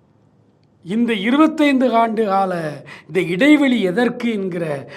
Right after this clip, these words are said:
அந்த சத்தியத்தை அவங்க நம்ம கற்றுத்தருகிறார். வாசிக்கலாம். ரோமருக்கு எழுதின நிருபம் நான்காம் அதிகாரம் பத்தொன்பதாவது வசனத்திலிருந்து இருபத்தி ஓராவது வசனம் வரை உங்களுக்காக நான் வாசிக்கிறேன்.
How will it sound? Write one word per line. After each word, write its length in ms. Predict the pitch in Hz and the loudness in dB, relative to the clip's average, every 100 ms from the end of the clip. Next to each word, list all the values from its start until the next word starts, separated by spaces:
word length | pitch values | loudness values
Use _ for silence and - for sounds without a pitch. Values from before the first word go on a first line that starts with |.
| - | -10
அந்த 260 | 175 190 175 | -6 -4 -6
சத்தியத்தை 800 | - 190 196 262 202 127 202 262 | -6 -8 -4 -4 -4 -6 -8 -6
அவங்க 220 | 185 165 | -6 -8
நம்ம 260 | 135 117 113 - | -10 -14 -16 -16
கற்றுத்தருகிறார். 800 | 185 180 208 139 92 - - _ _ _ _ _ _ _ _ _ _ _ _ _ _ _ - | -16 -16 -18 -18 -20 -20 -20 _ _ _ _ _ _ _ _ _ _ _ _ _ _ _ 2
வாசிக்கலாம். 760 | 175 170 151 131 135 208 - - - _ _ _ - | 4 4 -2 -2 0 0 -2 -18 -20 _ _ _ -2
ரோமருக்கு 460 | 196 214 196 - | 0 2 0 -2
எழுதின 340 | 170 165 156 139 | -4 -2 -4 -4
நிருபம் 720 | 147 160 156 220 277 - - - _ _ _ | -4 -4 -2 -2 -2 -10 -20 -20 _ _ _
நான்காம் 680 | 156 170 226 254 220 190 | -2 0 2 2 2 0
அதிகாரம் 580 | 160 147 131 135 113 - - _ _ _ _ _ _ _ _ _ _ _ _ _ _ _ _ _ _ - | -2 -6 -4 -6 -8 -16 -20 _ _ _ _ _ _ _ _ _ _ _ _ _ _ _ _ _ _ -6
பத்தொன்பதாவது 680 | 180 - 285 269 240 214 | -4 0 0 0 0 -2
வசனத்திலிருந்து 760 | 180 - 202 180 156 156 160 220 | -4 -4 -2 -4 -4 -6 -4 -2
இருபத்தி 600 | 262 190 240 294 294 262 | -2 -2 0 2 2 0
ஓராவது 320 | 220 190 180 | 2 4 4
வசனம் 360 | 156 143 202 185 | 2 -2 -2 -2
வரை 240 | 143 190 | -2 -6
உங்களுக்காக 540 | 233 170 160 - 131 180 | -6 -8 -10 -14 -14 -16
நான் 220 | 175 120 | -18 -18
வாசிக்கிறேன். 580 | - - 120 107 95 - | -20 -20 -20 -20 -20 -20